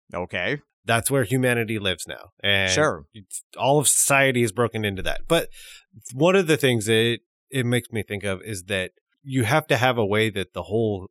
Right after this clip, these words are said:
Speaker 2: system, if you will, is sustained. You can wave your hand, uh, which we're gonna call the Lucy Lawless rule, because recently I found out that whenever someone would ask her about crazy things that happened in Xena Warrior Princess,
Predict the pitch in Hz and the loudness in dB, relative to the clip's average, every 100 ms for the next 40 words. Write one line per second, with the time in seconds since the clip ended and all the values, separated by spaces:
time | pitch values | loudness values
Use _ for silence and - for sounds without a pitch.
0 | - - 127 - 110 104 104 98 101 95 | -4 0 0 0 0 -2 -4 -2 -2 -2
1 | 101 110 110 - 95 71 69 _ - 110 | -2 -2 0 0 -2 -6 -12 _ -20 -6
2 | 113 - 147 160 151 147 139 - 120 123 | -6 0 4 6 6 4 2 0 2 2
3 | 117 107 113 117 113 110 98 - _ - | 4 2 4 4 4 2 -4 -12 _ 0
4 | 139 143 139 131 143 139 160 165 190 - | 2 4 4 2 0 2 2 4 2 4
5 | 156 151 143 123 107 101 131 127 160 - | 4 4 4 4 4 4 2 2 4 4
6 | 127 110 110 131 147 - 139 160 175 165 | 4 4 4 4 2 2 2 4 4 2
7 | 117 117 104 120 117 117 107 98 95 101 | 0 0 0 0 2 2 4 2 2 2
8 | 98 90 92 101 104 110 107 107 117 131 | 2 0 -2 -2 -4 0 0 0 0 0
9 | 123 117 107 92 104 98 120 110 101 92 | 2 2 2 2 0 0 0 0 2 0
10 | - 117 107 113 - 117 101 98 92 104 | 0 -2 0 -2 0 0 0 -2 0 0
11 | 117 117 107 101 101 117 113 101 107 110 | 2 0 0 -2 0 0 0 2 0 0
12 | 98 113 120 143 147 | -2 -2 -2 0 0